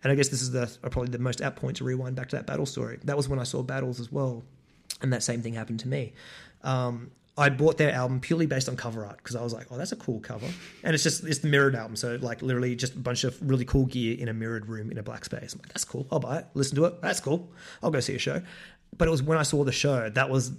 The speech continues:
also that moment where I was just like, "Well, what is that? What is, like, I need to, I need to know something about it," right? And I think the ability to create a what if idea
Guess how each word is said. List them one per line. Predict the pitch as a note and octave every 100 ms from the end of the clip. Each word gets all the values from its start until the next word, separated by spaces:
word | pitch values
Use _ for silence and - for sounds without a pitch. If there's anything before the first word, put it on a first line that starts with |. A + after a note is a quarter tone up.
| -
also | C3+ B2 C3+ B2 B2
that | B2
moment | B2+ A2+ A#2 A2+
where | A2
I |
was | A2
just | A2 C3
like, | A#2 - _ _ _ _ _ _ _ _ _ -
"Well, | D3
what | C#3 D3
is | C3
that? | A2 - - _ _ -
What | D3+ D3+
is, | C3+
like, | C#3+ C#3 C3
I | C#3
need | D3 C#3+ C3
to, | D3 -
I | C#3
need | D3+
to | - C3
know | B2+ C3 B2+ C3+ C3 C3+ C3 A#2+ A2+ - - _ _ -
something | - D#3 C3 C#3 B2+
about | A2 G#2 G2+
it," | G#2 A2+
right? | A#2 F3+ F#3 - - - - _ -
And | C#3 C#3 C#3
I | C3+
think | C3 F#3 F3+ - _ _
the | C3+ C#3+
ability | C3 A#2+ C3 C#3+
to | C#3+
create | C3 C#3 C3+ A#2+ A#2+ -
a | B2+
what | B2 C3+ -
if | C3+ C3 - - C3
idea | B2 A#2 A#2 A#2+